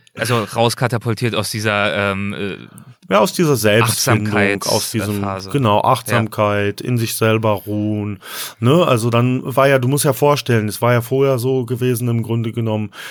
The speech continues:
Speaker 2: klar bin ich da auch immer mal gereist, hier und dahin und, ähm, ich hab auch,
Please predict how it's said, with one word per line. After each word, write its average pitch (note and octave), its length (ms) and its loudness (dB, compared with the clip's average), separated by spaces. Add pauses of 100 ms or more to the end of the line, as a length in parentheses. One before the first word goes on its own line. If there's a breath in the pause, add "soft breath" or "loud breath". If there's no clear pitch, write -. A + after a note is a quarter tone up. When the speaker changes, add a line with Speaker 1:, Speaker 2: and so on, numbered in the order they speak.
(120)
Speaker 2:
klar C#3+ 260 2
bin A#2+ 120 2
ich A#2+ 120 -2
da G#2+ 180 0
auch C3 340 2 (320 loud breath)
immer A2+ 260 2
mal G#2 160 2
gereist, B2 520 2
hier A#2 180 -2
und G#2+ 160 -2
dahin B2 600 2
und, G2 380 -8 (320 loud breath)
ähm, G#2 220 0
ich G2+ 140 -2
hab A#2+ 100 0
auch, G#2+ 300 -2